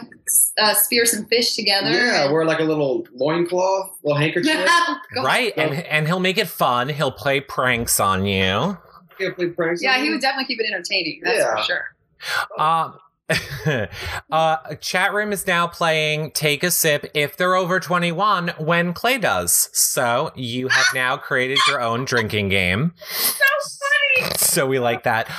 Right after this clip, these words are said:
Speaker 3: Uh, now we know that, Clay, you said you were waiting for Shelley to watch the episodes.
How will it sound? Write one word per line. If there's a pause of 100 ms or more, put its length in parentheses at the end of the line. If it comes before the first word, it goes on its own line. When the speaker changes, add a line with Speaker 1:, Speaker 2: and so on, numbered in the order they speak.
(180)
Speaker 3:
Uh, (180)
now
we
know
that,
Clay,
you
said
you
were
waiting
for
Shelley
to
watch
the
episodes.